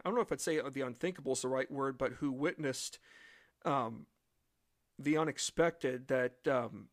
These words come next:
that would go about, uh, resulting in acts of heroism that we will get to here soon. So, uh, let's be prepared to, um, learn about, uh, what unraveled on, uh, December the twenty-fifth of seventeen seventy-eight involving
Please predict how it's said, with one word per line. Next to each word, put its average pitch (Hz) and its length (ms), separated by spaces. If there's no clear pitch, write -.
that 139 260
would 131 240
go 151 260
about, 131 400
uh, 127 120
resulting 127 560
in 123 140
acts 131 320
of 113 100
heroism 123 840
that 123 180
we 131 100
will 120 120
get 135 280
to 123 180
here 117 240
soon. 120 540
So, 139 400
uh, 135 220
let's 156 180
be 165 140
prepared 156 480
to, 135 220
um, 117 260
learn 151 260
about, 127 360
uh, 123 180
what 127 440
unraveled 123 720
on, 123 320
uh, 120 160
December 123 500
the 113 60
twenty-fifth 127 540
of 113 100
seventeen 117 460
seventy-eight 117 560
involving 120 720